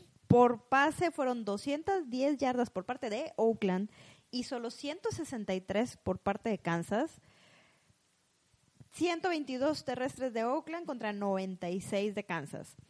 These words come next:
Mm, tiempo de posesión, treinta y un minutos con cuarenta y uno de Oakland, veintiocho y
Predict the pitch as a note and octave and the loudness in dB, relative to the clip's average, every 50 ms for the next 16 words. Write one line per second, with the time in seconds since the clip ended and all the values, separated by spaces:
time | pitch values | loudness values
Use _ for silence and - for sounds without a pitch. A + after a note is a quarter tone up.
0 | _ - - - - - _ _ _ _ _ _ - - _ _ _ _ _ _ | _ -20 -20 -20 -20 -20 _ _ _ _ _ _ -20 -20 _ _ _ _ _ _
1 | _ _ _ _ _ _ _ _ - A3+ A#3+ B3 B3 B3 B3 B3 A#3+ A#3+ A#3+ A#3 | _ _ _ _ _ _ _ _ -6 0 2 2 4 4 4 4 4 4 2 2
2 | A#3 G3+ F#3 - C4+ C4 B3+ D#4 D#4 - - - - - F3 - - G#3 A3+ C4+ | 0 -4 -2 0 0 4 6 6 6 6 4 -2 -4 -6 -6 -6 -4 -4 -4 -4
3 | - - A3 G3 F#3 - F3+ F#3 F#3+ G3+ A#3 C4 C4+ C4 A#3+ G#3+ G#3+ G#3+ - B3 | -4 -6 -6 -6 -6 -6 -6 -4 -2 -2 -2 -2 -2 -2 0 -2 -2 -2 -4 -6
4 | B3 - G#3+ G3+ F#3 F3+ E3+ E3 D#3+ E3 E3 F3 F#3 G3+ G#3 G3+ F#3 F3 E3 E3+ | -6 -4 -6 -4 -2 -2 -2 -2 -4 -4 -4 -2 -2 -2 -2 -2 -2 -2 -2 -4
5 | F3 F3+ F3 - G3 G3 G3 F#3 F3 F3 E3+ - A#3+ B3 B3 - C#4 B3 A3+ A3 | -4 -6 -6 -6 -6 -6 -4 -6 -6 -4 0 2 2 2 2 0 -2 -2 -2 -2
6 | F#3 F3+ | -4 -6